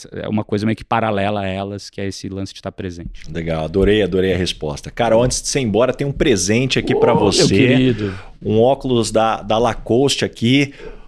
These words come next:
Speaker 2: A Marchon, que é um grande parceiro nosso aí, que fabrica os óculos da Lacoste e distribuem aqui no Brasil, aqui, eles tão sempre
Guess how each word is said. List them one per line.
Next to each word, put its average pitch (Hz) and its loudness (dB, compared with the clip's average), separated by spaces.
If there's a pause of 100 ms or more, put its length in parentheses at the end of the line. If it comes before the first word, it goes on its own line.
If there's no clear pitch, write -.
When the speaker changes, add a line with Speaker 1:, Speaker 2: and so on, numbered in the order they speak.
(340)
Speaker 2:
A - -4
Marchon, 123 2
que 131 -4
é 120 -2
um 110 -2
grande 131 0
parceiro 117 0
nosso 113 2
aí, 165 -4
que - -10
fabrica 110 -2
os 113 0
óculos 110 -2
da 107 0
Lacoste 110 0
e 107 2
distribuem 104 -2
aqui 107 -2
no 113 2
Brasil, 104 2
aqui, 120 0
eles 123 2
tão 110 -2
sempre 127 0